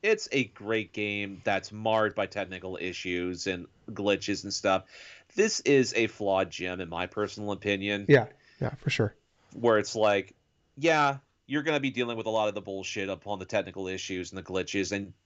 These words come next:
Speaker 1: that should not be there. I agree a hundred percent and stuff, but if you bear with this game and you don't mind that type of bullshit and you wanna play in a good, enjoyable R P G that's, like, I would say, like, an eight, possible eight point five out of ten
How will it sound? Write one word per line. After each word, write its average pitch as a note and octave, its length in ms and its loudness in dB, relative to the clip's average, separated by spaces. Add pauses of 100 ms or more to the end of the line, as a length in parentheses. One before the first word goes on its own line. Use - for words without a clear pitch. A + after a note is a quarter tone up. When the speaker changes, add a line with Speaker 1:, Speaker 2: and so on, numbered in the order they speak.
Speaker 1:
that A#2 220 4
should C3+ 180 -2
not E3 200 2
be D#3+ 80 0
there. G3 360 6
I A2+ 200 4
agree A2+ 340 0
a D#3+ 60 -2
hundred C#3 180 -4
percent D3 480 -2
and A#2 80 -12
stuff, A2+ 400 2
but G#2 320 2 (380)
if C#3+ 160 -2
you B3+ 120 0
bear C#3 300 4
with A#2+ 160 0
this B2 160 -4
game A#2+ 420 0
and A2+ 100 -6
you C3+ 180 -2
don't C3 260 2
mind G#2 320 -4
that A2 100 2
type A2 200 0
of G2 100 -4
bullshit G2+ 520 -2
and F#2+ 140 -10
you B2 120 -2
wanna F#2 360 0
play G#2 440 2
in G2 80 -4
a F#2 40 -8
good, G2+ 240 -6
enjoyable F#2+ 480 -4
R F#2+ 160 2
P G2 220 -2
G F2+ 480 0 (720)
that's, F#2 360 4
like, F2+ 300 2
I G#2+ 140 6
would C#3+ 200 2
say, C3+ 240 2
like, G#2 160 0
an F#2 140 -10
eight, A2 340 -4 (240)
possible G2+ 400 -2
eight G#2+ 320 -6
point A2+ 200 -6
five A2 200 4
out G2 60 0
of F#2+ 80 -6
ten A2+ 480 -2